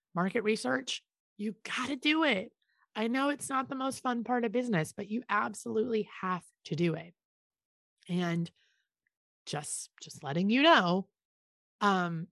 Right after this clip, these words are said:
if you are not a member of the Firestarter Club, it's gonna be worth joining just for that. We re-, very recently had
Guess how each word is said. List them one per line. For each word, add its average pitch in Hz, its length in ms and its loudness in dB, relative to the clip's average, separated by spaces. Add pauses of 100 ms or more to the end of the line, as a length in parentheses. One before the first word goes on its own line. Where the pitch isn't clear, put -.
if 196 240 2
you 233 220 0
are 208 140 2
not 196 500 0
a 196 100 2
member 180 640 4
of 165 400 2 (120)
the 170 100 -2
Firestarter 185 680 2
Club, 143 460 0 (460)
it's 175 180 -2
gonna 202 200 2
be 302 100 -2
worth 254 320 2
joining 220 480 2
just 165 260 -4
for 175 140 -2
that. 165 340 -4
We 190 140 0
re-, 160 280 -2
very 196 320 0
recently 208 480 -2
had 170 480 0